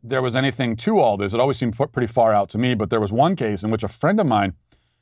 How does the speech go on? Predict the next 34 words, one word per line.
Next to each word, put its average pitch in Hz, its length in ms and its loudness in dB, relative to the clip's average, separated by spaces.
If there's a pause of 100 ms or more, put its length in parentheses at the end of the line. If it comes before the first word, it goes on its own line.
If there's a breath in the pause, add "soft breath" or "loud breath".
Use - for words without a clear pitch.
(120)
was 113 120 0
able 160 160 4
to 143 60 2
have 147 160 2
his 113 160 -6
aircraft 151 460 0
stop - 600 0
at 110 120 -6
forty 185 260 0
thousand 151 320 2
feet 208 260 -2
or 131 100 0
so 101 380 0 (880)
and 123 160 2
not 143 220 2
continue 139 360 -4
operating 120 460 0
as 98 80 -4
a 98 60 -4
normal 113 340 -2
aircraft." - 560 -6 (1300)
I - 60 -2
don't 143 60 2
know 151 60 2
exactly 123 360 2
what 113 140 0
that 107 160 0
means. 101 240 -2
It 104 60 0
doesn't 117 180 0
go 120 100 2
into 113 100 0
much 113 360 -2
explanation. 104 580 -4